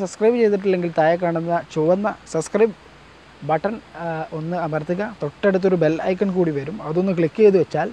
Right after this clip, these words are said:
ഞാൻ അപ്ലോഡ് ചെയ്യുന്ന പലതരത്തിലുള്ള വീഡിയോകൾ അപ്പോൾ തന്നെ നിങ്ങളുടെ നോട്ടിഫിക്കേഷനായിട്ട്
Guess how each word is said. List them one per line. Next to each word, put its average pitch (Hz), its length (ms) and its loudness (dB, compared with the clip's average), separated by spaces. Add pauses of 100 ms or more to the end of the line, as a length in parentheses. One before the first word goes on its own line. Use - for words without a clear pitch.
ഞാൻ 151 180 -4
അപ്ലോഡ് 202 320 2
ചെയ്യുന്ന 185 200 2 (100)
പലതരത്തിലുള്ള 185 640 2 (100)
വീഡിയോകൾ 156 400 0
അപ്പോൾ 202 260 -2 (100)
തന്നെ 175 220 0
നിങ്ങളുടെ 151 380 0 (1500)
നോട്ടിഫിക്കേഷനായിട്ട് 214 960 2